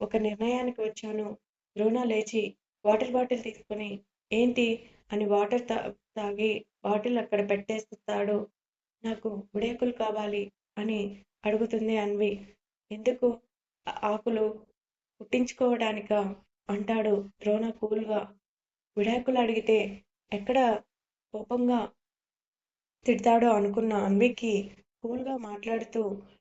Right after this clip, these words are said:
అందులో వెటకారం మిక్స్ చేసి మరీ మాట్లాడగానే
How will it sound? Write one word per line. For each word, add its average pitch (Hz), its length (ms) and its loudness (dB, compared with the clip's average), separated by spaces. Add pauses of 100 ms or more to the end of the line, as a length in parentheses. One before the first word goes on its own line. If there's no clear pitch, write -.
(140)
అందులో 220 320 0
వెటకారం 226 540 2 (460)
మిక్స్ - 360 -4
చేసి 226 320 0 (400)
మరీ 233 240 2
మాట్లాడగానే 208 1080 0